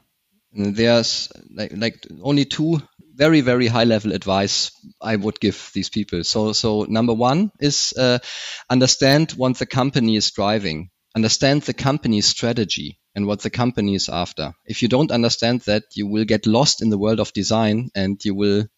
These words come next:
I don't know, design something beautiful that is not connected to the strategy. And number two,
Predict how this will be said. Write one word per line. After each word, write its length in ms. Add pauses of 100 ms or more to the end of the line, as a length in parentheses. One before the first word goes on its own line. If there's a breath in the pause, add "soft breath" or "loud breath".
I 80
don't 100
know, 160
design 300
something 260
beautiful 520
that 160 (140)
is 200
not 220
connected 480
to 80
the 100
strategy. 520 (120)
And 140
number 240
two, 320